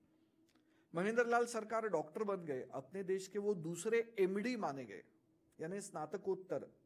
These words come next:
ये उस प्रकार की शिक्षा थी उनकी और बड़े प्रसिद्ध थे। अपने देश में अठारह सौ तिरसठ में ब्रिटिश मेडिकल एसोसिएशन की शुरुआत हुई। आजकल आपने सुना होगा, इंडियन मेडिकल एसोसिएशन नाम की एक संस्था अपने देश में चलती है।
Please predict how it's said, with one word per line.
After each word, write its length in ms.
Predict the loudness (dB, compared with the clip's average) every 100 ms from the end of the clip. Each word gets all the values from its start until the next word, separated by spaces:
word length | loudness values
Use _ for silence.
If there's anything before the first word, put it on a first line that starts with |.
| _ _ _ _ _ _ _ _ _ _ _ _ -2
ये 180 | 0
उस 240 | 0 -2 -8
प्रकार 320 | -8 -4 -4
की 140 | -4
शिक्षा 400 | -10 -10 -8 -6
थी 140 | -6 -8
उनकी 340 | -10 -12 -18 -20 _ _ _ _ _ _
और 160 | 0 2
बड़े 240 | 4 4
प्रसिद्ध 560 | 4 -2 -4 0 0 0
थे। 140 | -6 -10 -20 _ _ _ _ _ _ _ _ _ 2
अपने 360 | 2 2 -2 0
देश 340 | 2 2 0
में 180 | -4 -4
अठारह 460 | -2 -4 -2 -2
सौ 160 | -2 -4
तिरसठ 520 | -2 2 2 2 -4
में 280 | -4 -6 -2
ब्रिटिश 440 | -4 -4 -6 -8
मेडिकल 440 | -4 -2 0 0 0
एसोसिएशन 840 | 0 -2 -4 -2 -4 -2 -6 -6 -12 -20 -12
की 80 | -6
शुरुआत 460 | -2 0 0 -2
हुई। 160 | -8 -16 -20 _ _ _ _ _ -4
आजकल 340 | -4 -2 -2
आपने 220 | -2 -4
सुना 240 | -6 -6 -4
होगा, 220 | -2 0
इंडियन 400 | 0 -2 -2 -2
मेडिकल 400 | 0 0 0 0
एसोसिएशन 600 | -2 -4 -8 -8 -8 -8
नाम 240 | -8 -8 -8
की 120 | -8
एक 100 | -8
संस्था 380 | -10 -12 -10 -12
अपने 220 | -10 -10
देश 220 | -10 -10
में 60 | -8
चलती 340 | -6 -6 -8
है। 120 | -10